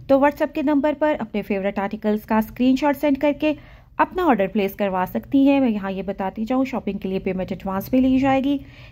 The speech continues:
cash on delivery की फैसिलिटी मौजूद नहीं है। अलक्रम स्टूडियो की इस कलेक्शन में ये फोर पीस आर्टिकल्स हैं। इसके साथ कॉटन सिल्क फैब्रिक का एम्ब्रॉयडर्ड ट्राउज़र है। ये ऑर्गेन्जा फैब्रिक का थ्री पीस सूट है। ये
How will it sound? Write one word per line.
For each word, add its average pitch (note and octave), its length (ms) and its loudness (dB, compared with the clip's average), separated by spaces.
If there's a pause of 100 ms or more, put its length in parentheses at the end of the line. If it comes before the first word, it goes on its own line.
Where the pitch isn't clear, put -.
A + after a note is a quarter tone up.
(120)
cash C4 280 0
on D4+ 120 0
delivery G#3 280 0
की A3+ 100 -4
फैसिलिटी G#3 460 -4
मौजूद G3 400 -2
नहीं A#3 200 4
है। C4+ 220 4 (800)
अलक्रम C#4+ 400 4
स्टूडियो D4 360 0
की D4 120 -2 (160)
इस C4+ 160 2
कलेक्शन C#4+ 380 2
में D#4 120 6
ये D4 200 0
फोर B3+ 320 2
पीस C#4 280 -2
आर्टिकल्स A#3 480 0
हैं। C4 220 2 (460)
इसके D#4+ 340 -2
साथ D#4+ 380 0 (1080)
कॉटन D4+ 300 -4
सिल्क E4 240 -8
फैब्रिक D#4 460 0
का D#4+ 220 2
एम्ब्रॉयडर्ड A3 500 2
ट्राउज़र G#3+ 440 2
है। B3+ 200 2 (300)
ये A#3+ 140 2
ऑर्गेन्जा A3+ 500 2
फैब्रिक B3+ 440 2
का C4+ 100 2
थ्री C4+ 220 -2
पीस C4+ 240 -4
सूट C4 240 -2
है। C#4+ 120 4
ये C4 220 2